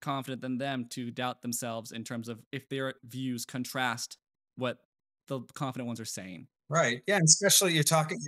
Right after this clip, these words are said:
Speaker 2: you're dealing with a pastor, uh, they're older, most likely they're older than you, most likely they've had some kinda education, you know, they
Speaker 1: Right.
Speaker 2: have the,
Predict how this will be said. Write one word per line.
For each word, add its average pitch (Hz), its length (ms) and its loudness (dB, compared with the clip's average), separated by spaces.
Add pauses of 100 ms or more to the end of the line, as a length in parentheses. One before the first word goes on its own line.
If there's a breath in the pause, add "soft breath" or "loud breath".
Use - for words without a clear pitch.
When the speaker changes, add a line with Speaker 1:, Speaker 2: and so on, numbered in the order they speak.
(140)
Speaker 2:
you're 170 160 0
dealing 160 280 6
with 143 180 6
a 120 140 -2
pastor, 151 760 2 (320 soft breath)
uh, 120 380 -2
they're 135 360 0
older, 160 540 6 (340)
most 147 320 6
likely 147 300 4
they're 127 200 0
older 143 260 2
than 139 160 4
you, 139 260 4
most 131 300 6
likely 135 300 0
they've 123 260 -4
had 127 180 6
some 135 180 10
kinda 127 280 0
education, 139 760 2
you 135 160 0
know, 131 100 2
they 135 140 4
Speaker 1:
Right. - 0 -
Speaker 2:
have 131 320 2
the, 113 220 2